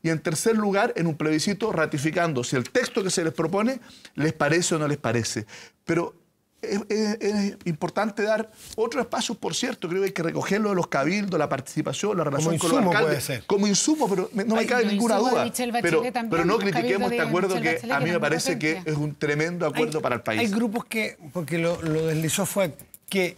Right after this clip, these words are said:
Speaker 2: lo que le den, lo que,
Speaker 3: No le va a
Speaker 2: a lo que
Speaker 3: gustar.
Speaker 2: se llegue no le va a gustar y que es imposible de satisfacer y por lo tanto podría haber, y lo dijo Fuat, algo así como que su interés es más bien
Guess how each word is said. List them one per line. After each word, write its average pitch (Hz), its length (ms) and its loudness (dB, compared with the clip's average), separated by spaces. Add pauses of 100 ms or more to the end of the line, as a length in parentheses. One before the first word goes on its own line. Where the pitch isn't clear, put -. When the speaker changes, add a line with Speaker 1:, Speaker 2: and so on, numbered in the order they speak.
Speaker 2:
lo 180 320 2
que 180 160 0
le 175 280 2
den, 233 500 0 (140)
lo 151 240 -4
que, 165 260 0
Speaker 3:
No - 40 -6
le - 20 -8
va 160 60 -4
a 165 40 0
Speaker 2:
a 165 40 0
lo 165 100 2
que 151 80 -2
Speaker 3:
gustar. 170 120 -2
Speaker 2:
se 170 120 -2
llegue 196 260 0
no 190 180 0
le 202 120 -2
va 196 100 0
a 196 40 2
gustar 190 380 -2
y 190 80 -2
que 190 120 0
es 202 40 2
imposible 190 460 -2
de 185 80 -2
satisfacer 180 720 -2
y 208 60 -2
por 160 180 0
lo 151 60 0
tanto 180 360 0 (380)
podría 170 400 2
haber, 196 220 2
y - 20 0
lo 175 140 4
dijo 185 220 0
Fuat, 190 240 0
algo 170 120 -2
así 170 160 -4
como 170 240 2 (500)
que 170 120 -2
su 180 120 0
interés 170 520 0
es 170 100 -6
más 143 320 0
bien 185 400 0